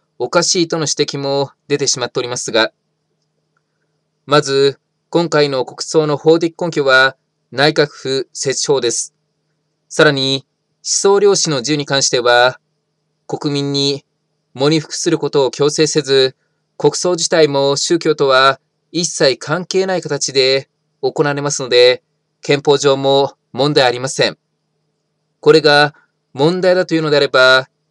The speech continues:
政府や自治体が行っている様々な慰霊祭が行えなくなってしまいます。このような状況ですので、反対理由に正当性はないと言わざるを得ません。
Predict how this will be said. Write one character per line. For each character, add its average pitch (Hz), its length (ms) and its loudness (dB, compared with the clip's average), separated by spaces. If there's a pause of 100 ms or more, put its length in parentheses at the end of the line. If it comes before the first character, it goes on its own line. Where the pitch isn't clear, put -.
(300)
政 151 260 4
府 135 80 -6
や 123 60 0
自 120 140 -6
治 - 80 -2
体 135 180 2
が 131 120 0
行 143 100 -10
っ 135 120 -4
て - 120 -6
い 131 40 0
る 127 260 0 (260)
様 156 340 -4
々 160 240 0
な 139 380 0 (120)
慰 127 60 -10
霊 143 120 4
祭 131 220 -2
が 131 340 2 (280)
行 190 400 -4
え 196 80 -4
な 190 120 -4
く - 100 -8
な 185 80 -2
っ 175 40 -4
て 165 60 -8
し - 140 -6
ま 110 80 -2
い 104 40 -6
ま 104 80 -4
す。 - 240 -8 (1800)
こ 139 120 -2
の 139 60 0
よ 139 80 2
う - 20 0
な 123 100 0
状 127 120 -2
況 131 140 -2
で 127 100 -2
す - 120 -10
の 120 100 -4
で、 120 360 6 (360)
反 147 200 0
対 139 160 2
理 135 100 -2
由 127 140 0
に 127 360 -4
正 143 280 2
当 143 160 2
性 143 180 -2
は 139 80 -2
な 139 120 0
い 127 80 -4
と 127 340 0
言 120 120 -4
わ 143 100 4
ざ 135 120 -2
る 113 60 2
を 104 40 2
得 107 80 0
ま 120 60 -6
せ 113 200 -2
ん。 90 100 -8